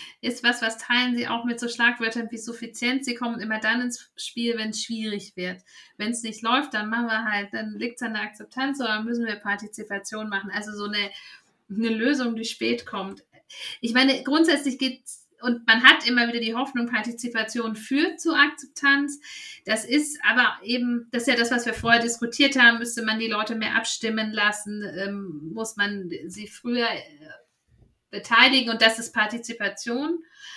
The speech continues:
Ähm, wie gesagt, es gibt schon, es gibt da unterschiedliche Meinungen, <laughs> ähm, und auch immer wieder die Meinung, dass das schon die Akzeptanz erhöhen kann.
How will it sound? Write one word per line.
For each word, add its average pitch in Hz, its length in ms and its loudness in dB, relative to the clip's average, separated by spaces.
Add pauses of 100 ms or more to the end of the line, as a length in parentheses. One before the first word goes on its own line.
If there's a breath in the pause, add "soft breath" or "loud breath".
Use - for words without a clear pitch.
(420 loud breath)
Ähm, 233 500 2 (260)
wie 208 180 -10
gesagt, 233 360 2 (640)
es - 160 -16
gibt 302 240 4
schon, 277 560 4 (1400 loud breath)
es 190 160 -8
gibt 254 160 0
da 226 100 4
unterschiedliche 233 640 0
Meinungen, 302 680 4 (120)
<laughs> 262 160 6
ähm, 233 200 2 (140)
und 226 180 -2
auch 226 180 -2
immer 233 240 2
wieder 220 160 -2
die 220 120 -4
Meinung, 214 320 0
dass 214 200 -4
das 214 200 -6
schon 233 320 0 (320 loud breath)
die - 80 -4
Akzeptanz 220 600 2
erhöhen 208 600 -4
kann. 269 380 4